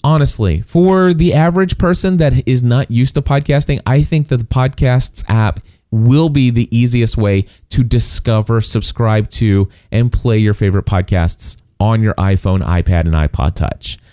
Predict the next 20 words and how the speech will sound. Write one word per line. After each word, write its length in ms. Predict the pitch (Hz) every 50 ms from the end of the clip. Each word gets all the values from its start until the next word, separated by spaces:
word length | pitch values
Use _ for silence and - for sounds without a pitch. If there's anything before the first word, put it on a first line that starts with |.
| _ _
I 140 | - - 120
do 560 | 120 110 104 131 147 147 156 165 170 - - - -
agree 500 | 123 123 110 107 117 110 110 110 107 98
with 160 | 101 98 -
that 160 | 92 90 -
statement. 440 | - - 90 85 62 67 76 65 - _ _ _ _ - _ _ _ _ _ -
Then 220 | 107 123 139 151
they 100 | 160 156
continue 640 | 151 - 160 143 - 208 226 220 165 131 120 - -
in 120 | - 117 113
their 100 | 107 98
description 560 | - 92 85 - - 90 - - 127 139 147
to 80 | 143
say, 340 | 131 - - 117 104 101 107 -
"Explore 460 | 117 - - - - - 160 156 139
hundreds 520 | 131 - - 202 220 233 233 240 240 190 -
of 240 | - 147 135 - - _ _ -
thousands 560 | - 147 151 156 165 165 160 175 170 170 156 -
of 200 | - 120 113 -
free 680 | - - - 135 143 147 151 165 175 180 175 170